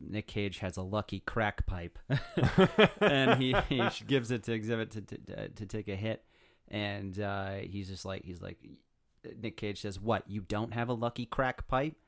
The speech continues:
Speaker 1: And he's like, "What makes it so lu-, what makes it so good?" And he's like, "It's lucky." <laughs> But then these rival, rival, uh, gang members come in, and then they kill them. Uh, the, the, like, Nick Cage and his crew kill those guys, and then <laughs> Nick Cage is standing over Exhibit's shoulder, and he's like,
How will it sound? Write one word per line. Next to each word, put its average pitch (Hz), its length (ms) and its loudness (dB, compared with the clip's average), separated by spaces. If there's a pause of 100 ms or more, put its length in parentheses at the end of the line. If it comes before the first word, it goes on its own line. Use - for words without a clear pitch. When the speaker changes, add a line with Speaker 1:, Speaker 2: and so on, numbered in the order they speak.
(400)
Speaker 1:
And 110 100 -6
he's 104 160 -4
like, 101 200 -6
"What 123 120 2
makes 127 220 2
it 117 80 -4
so 123 180 2
lu-, 113 280 0
what 117 180 0
makes 113 160 -2
it 113 80 -6
so 110 180 -2
good?" 107 220 -2
And - 20 -4
he's 90 140 -6
like, 85 140 -8 (100)
"It's - 260 -14
lucky." - 480 -12
<laughs> - 0 - (760)
But 147 240 4
then 147 180 8
these 127 240 6
rival, 120 640 6
rival, 104 600 0
uh, 101 180 -4
gang 104 320 -4
members 104 320 -4
come 101 200 -4
in, 98 200 -2
and 98 200 -4
then 95 140 -2
they 92 140 -6
kill 196 260 -2
them. 87 360 -6 (300)
Uh, 95 200 -8
the, 98 280 -8
the, 95 260 -6
like, 92 220 -10
Nick 98 140 -8
Cage 92 260 -10
and 87 80 -10
his 87 120 -10
crew 98 180 -12
kill 95 220 -8
those 92 200 -8
guys, 90 320 -10 (480)
and 98 220 -4
then 95 240 -6
<laughs> - 20 -8
Nick 101 180 -8
Cage 95 340 -6
is - 60 -12
standing 92 580 -6
over 92 260 -6
Exhibit's 87 380 -8
shoulder, 92 240 -4
and 78 60 -10
he's 85 120 -10
like, 82 140 -12